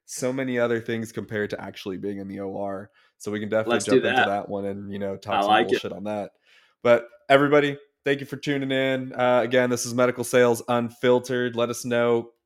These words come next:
Speaker 1: what your questions are. We love to answer 'em. We are definitely not the experts, but we got a lot of experience.
Speaker 2: Thanks.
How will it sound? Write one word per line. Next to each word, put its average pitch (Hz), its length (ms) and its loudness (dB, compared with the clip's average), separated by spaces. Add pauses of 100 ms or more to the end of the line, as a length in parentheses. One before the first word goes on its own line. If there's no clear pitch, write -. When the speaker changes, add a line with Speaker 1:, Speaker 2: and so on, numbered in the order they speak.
Speaker 1:
what 131 220 6
your 131 80 2
questions 117 520 2
are. 113 380 4
We 110 100 -6
love 113 260 2
to 110 80 0
answer 110 360 0
'em. 107 240 -2 (240)
We 117 200 -2
are 113 160 4
definitely 113 600 -2
not 107 260 -4
the - 120 -8
experts, 131 440 -8
but - 180 -6 (120)
we 117 100 -8
got 107 120 -4
a 110 40 -2
lot 104 180 -4
of 101 60 -14
experience. 104 380 -8
Speaker 2:
Thanks. 95 260 -8